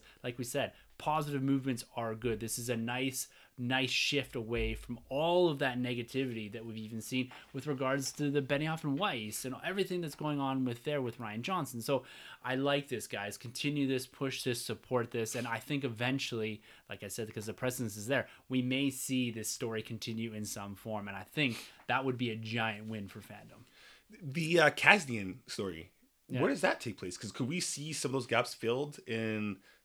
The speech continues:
Speaker 2: the, uh, Captain
Speaker 1: Oh, the Cassian
Speaker 2: Cassian?
Speaker 1: stuff. Yeah, possibly.
Speaker 2: Right.
Speaker 1: I don't know when exactly it takes place, but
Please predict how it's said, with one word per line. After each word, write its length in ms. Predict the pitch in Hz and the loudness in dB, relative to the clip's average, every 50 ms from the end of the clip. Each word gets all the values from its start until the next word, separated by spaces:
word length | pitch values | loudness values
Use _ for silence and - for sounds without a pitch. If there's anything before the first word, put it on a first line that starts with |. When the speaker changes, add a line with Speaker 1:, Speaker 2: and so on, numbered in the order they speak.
| _ | _
Speaker 2:
the, 200 | - 107 104 101 | 0 2 2 2
uh, 40 | 98 | 0
Captain 720 | 98 - - 107 104 - - 113 110 107 107 104 104 98 - _ _ _ - - - - - - - | 0 0 0 0 0 0 -2 -2 -2 0 0 -2 -2 -4 -6 _ _ _ -20 -20 -20 -20 -14 -8 -6
Speaker 1:
Oh, 60 | 117 | -4
the 80 | 117 | -4
Cassian 400 | 107 - - 104 127 165 202 - - 220 | -2 0 2 4 4 4 4 2 4 6
Speaker 2:
Cassian? 260 | 120 120 - 156 147 | 6 6 6 4 2
Speaker 1:
stuff. 420 | 120 104 101 95 - - - - - | 0 -2 -2 -4 -6 -10 -16 -14 -10
Yeah, 420 | 120 113 110 120 147 220 320 370 349 - | -6 -4 0 2 4 4 4 2 0 -4
possibly. 720 | - - 170 196 262 277 - 285 277 - - 131 135 139 | -4 -2 0 0 0 0 0 -2 -2 0 2 2 4 4
Speaker 2:
Right. 80 | 135 131 | 4 4
Speaker 1:
I 80 | 143 190 | 4 4
don't 140 | 247 262 | 2 2
know 120 | 240 220 202 | 2 2 0
when 240 | 175 165 170 175 180 | 0 0 0 0 0
exactly 420 | 165 139 127 135 139 151 147 - 127 | -2 -2 -2 -2 -2 -2 -2 -4 -4
it 80 | 120 | -4
takes 220 | - 135 127 120 - | -2 -4 -4 -4 -4
place, 260 | - 208 190 170 - | -4 -2 -2 -2 -2
but 260 | - - 131 127 - | 0 2 2 2 0